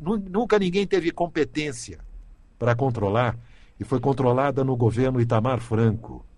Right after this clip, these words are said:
logo depois da abertura política, é, cujo ministro da Fazenda era o F H C.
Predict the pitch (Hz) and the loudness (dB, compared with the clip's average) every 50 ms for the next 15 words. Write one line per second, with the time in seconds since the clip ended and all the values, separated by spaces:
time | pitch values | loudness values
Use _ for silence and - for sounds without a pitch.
0 | - - - - - 85 92 101 101 107 95 101 101 - 104 104 104 98 - - | -20 -20 -20 -12 -4 0 0 2 2 2 0 -2 -2 0 0 2 2 2 0 -2
1 | 98 92 98 98 87 - - 95 92 90 87 - 110 107 104 147 170 160 - - | -2 0 0 -2 -2 -2 -4 -2 -2 -2 -2 0 0 2 4 2 2 0 -2 -6
2 | - - - 69 - - - - - - - - - 95 107 104 104 104 95 - | -10 -8 -10 -10 -12 -14 -18 -20 -20 -20 -20 -6 0 2 4 6 6 6 4 6
3 | - 156 139 160 165 165 160 180 175 - - 151 147 135 139 135 120 120 - 123 | 4 6 6 8 6 8 8 8 6 6 6 4 6 8 8 6 6 6 6 4
4 | 113 120 120 139 156 170 160 165 170 180 170 147 127 127 127 135 139 147 151 147 | 4 4 4 4 4 4 4 4 4 4 4 4 2 4 4 4 4 4 4 4
5 | 143 143 143 143 139 135 135 127 120 151 143 139 143 131 - - - 76 - | 4 4 4 4 4 2 0 2 2 2 2 2 0 -2 -2 -4 -8 -10 -10